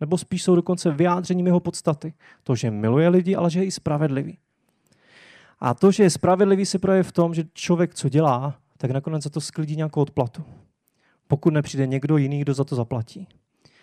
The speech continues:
A to samé se děje tady edomským. A je důležité, aby jsme si to uvědomili,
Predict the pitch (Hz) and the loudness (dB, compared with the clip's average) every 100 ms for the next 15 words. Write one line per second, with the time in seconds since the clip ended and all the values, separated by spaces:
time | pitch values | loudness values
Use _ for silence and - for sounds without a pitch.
0 | _ _ 127 175 160 185 175 180 175 160 | _ _ 0 2 2 2 0 0 -2 -2
1 | 143 147 147 147 - _ _ _ - 143 | 0 0 0 -2 -10 _ _ _ -2 -2
2 | - 123 123 120 - 190 190 175 - - | -2 -2 -2 -4 -14 -14 -14 -16 -20 -20
3 | _ _ _ _ _ - - 185 202 220 | _ _ _ _ _ -20 -6 0 4 2
4 | - 214 202 202 - 208 156 190 175 123 | 4 0 0 -4 -4 -4 2 2 2 -2
5 | 123 | -6